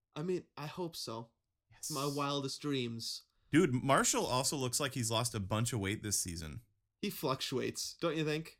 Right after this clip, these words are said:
Speaker 2: He, he
Speaker 1: I mean,
Speaker 2: totally does.
Speaker 1: they,
Speaker 2: But
Speaker 1: they always do those, like, flashbacks.
Speaker 2: Yep.
Speaker 1: Even, like, three years ago,
Speaker 2: Right.
Speaker 1: right? But
Speaker 2: Yeah.
Speaker 1: he's the same weight as he is now, and you're like,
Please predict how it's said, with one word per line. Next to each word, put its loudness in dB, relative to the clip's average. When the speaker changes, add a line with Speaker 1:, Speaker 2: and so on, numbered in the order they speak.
Speaker 2:
He, 0
he 2
Speaker 1:
I 6
mean, 6
Speaker 2:
totally 2
does. -2
Speaker 1:
they, 6
Speaker 2:
But 8
Speaker 1:
they 6
always 4
do 4
those, 4
like, 0
flashbacks. -2
Speaker 2:
Yep. 4
Speaker 1:
Even, 2
like, 2
three 4
years 2
ago, -2
Speaker 2:
Right. 0
Speaker 1:
right? 0
But 8
Speaker 2:
Yeah. 12
Speaker 1:
he's 8
the 2
same 6
weight 8
as 6
he 6
is 2
now, 4
and 2
you're 2
like, 0